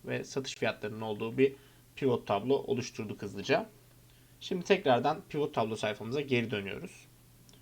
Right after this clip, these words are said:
Burada tekrardan ekle, pivot tablo. Bu sefer var olan çalışma sayfası diyoruz.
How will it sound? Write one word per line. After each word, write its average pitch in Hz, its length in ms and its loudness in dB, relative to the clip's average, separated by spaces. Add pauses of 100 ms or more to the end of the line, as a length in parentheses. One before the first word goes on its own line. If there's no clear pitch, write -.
(1080)
Burada 165 500 8 (500)
tekrardan 117 640 6 (180)
ekle, 143 460 -2 (260)
pivot 131 320 0
tablo. 156 460 0 (340)
Bu 190 100 -2
sefer 196 300 4
var 156 280 10
olan 147 220 4
çalışma 135 400 -2
sayfası 113 440 -2
diyoruz. 104 440 -2